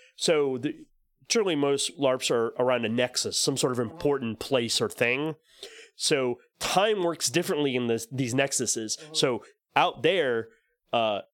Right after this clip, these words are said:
Speaker 1: everything's slower.
Speaker 2: Mm-hmm.
Speaker 1: Everything here is faster. So the whole, like, "Oh, within a year, I have mastered ancient skills that would take li-, a lifetime to master." It's like, because this place is weird and different.
Speaker 2: Mm-hmm,
Speaker 1: Not
Speaker 2: yeah.
Speaker 1: just because you are exceptional, it's that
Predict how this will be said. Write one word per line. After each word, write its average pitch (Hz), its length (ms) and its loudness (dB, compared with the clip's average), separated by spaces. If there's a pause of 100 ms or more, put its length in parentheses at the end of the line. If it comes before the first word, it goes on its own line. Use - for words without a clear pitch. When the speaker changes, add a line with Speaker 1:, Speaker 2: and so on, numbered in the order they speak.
(240)
Speaker 1:
everything's 139 400 0
slower. 151 640 0 (180)
Speaker 2:
Mm-hmm. 151 160 -14
Speaker 1:
Everything 151 340 0
here 135 160 0
is 104 100 -2
faster. - 640 0 (200)
So 123 440 0 (540)
the 131 160 -4
whole, 156 320 2
like, 127 280 2
"Oh, 214 240 6
within 151 320 0
a 156 60 4
year, 156 440 0
I 139 100 4
have 135 120 0
mastered 156 560 0
ancient 190 520 0
skills 170 480 2
that 156 140 2
would 143 140 0
take - 280 0 (140)
li-, 180 320 2
a 156 80 4
lifetime 147 600 2
to 123 80 2
master." 113 300 0
It's 110 80 -8
like, 117 120 0 (200)
because 127 240 -2
this 147 160 0
place 131 280 0
is 104 160 -4
weird 131 380 -2
and 110 140 -4
different. 127 480 0
Speaker 2:
Mm-hmm, 160 420 -2
Speaker 1:
Not 214 80 4
Speaker 2:
yeah. - 60 0
Speaker 1:
just 220 120 -2
because 185 260 0
you 165 420 0
are 135 180 4
exceptional, 143 640 0
it's 123 160 -2
that 123 200 0